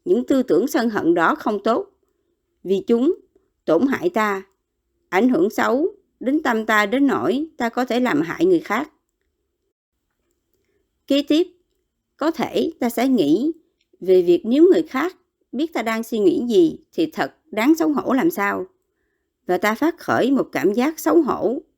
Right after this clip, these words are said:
vì đã để những tư tưởng như thế làm chủ tâm ta. Phương cách quan sát này thường tạo ra đủ không gian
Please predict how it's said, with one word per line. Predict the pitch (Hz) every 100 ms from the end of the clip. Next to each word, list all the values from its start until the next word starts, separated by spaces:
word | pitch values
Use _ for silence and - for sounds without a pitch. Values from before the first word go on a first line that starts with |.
| _
vì | 175 359
đã | -
để | 202 151 233
những | 214 233
tư | - 240
tưởng | - 139 208 302 _ _ -
như | 240 240
thế | 247 294
làm | 294 311
chủ | 131 185
tâm | 254 202
ta. | 202 196 185 _ _ _ _ _ _ _ _ _ _
Phương | - 285 269
cách | 302 339
quan | - 277 320
sát | 339 370
này | 247 185 165 - -
thường | - 185 175
tạo | 120 180
ra | 220 226 226 202 _ _ -
đủ | 165 180 294
không | 240 226
gian | 226 220 208